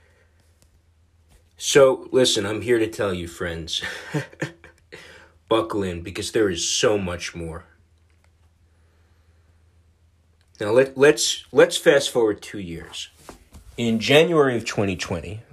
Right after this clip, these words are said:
um, you have to remember, this is before covid was all over the world. This is when it was just in China. I guess researchers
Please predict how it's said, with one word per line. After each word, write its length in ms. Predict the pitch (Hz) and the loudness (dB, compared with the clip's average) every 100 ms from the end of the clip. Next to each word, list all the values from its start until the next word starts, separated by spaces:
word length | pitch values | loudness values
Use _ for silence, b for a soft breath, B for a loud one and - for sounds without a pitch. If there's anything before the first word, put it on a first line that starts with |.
| - | -18
um, 320 | 107 95 92 98 | -10 -8 -6 -4
you 60 | |
have 100 | 110 | -4
to 80 | - | -2
remember, 360 | 113 127 127 98 | 2 4 4 2
this 260 | 85 104 - | -4 -6 -6
is 160 | 104 | -8
before 480 | - 101 - 107 101 | -8 -10 0 2 2
covid 440 | - - 110 104 92 | 0 0 2 0 -4
was 380 | 98 92 - - | -6 -6 -8 -2
all 220 | 101 104 | 0 0
over 200 | 98 98 | -2 -4
the 80 | 98 | -2
world. 420 | 110 117 90 - | 4 4 4 -4
This 220 | - 117 | -6 -4
is 160 | 117 - | -2 -4
when 360 | 104 101 98 90 - | -4 -4 -4 -8 -4
it 180 | 101 | -4
was 380 | 92 90 87 - - | -2 -2 -2 -4 -4
just 320 | 117 107 - | -4 -4 -6
in 80 | 104 | -4
China. 440 | - 113 110 - - b b b b b b b b _ _ _ _ - _ _ _ - - - - _ _ _ _ _ _ - - _ - | 0 2 0 -4 -8 b b b b b b b b _ _ _ _ -20 _ _ _ -20 -20 -20 -20 _ _ _ _ _ _ -20 -20 _ -4
I 80 | 113 | 4
guess 320 | 143 147 - | 4 4 0
researchers 720 | 135 131 131 117 - 113 98 | 0 2 2 0 2 0 0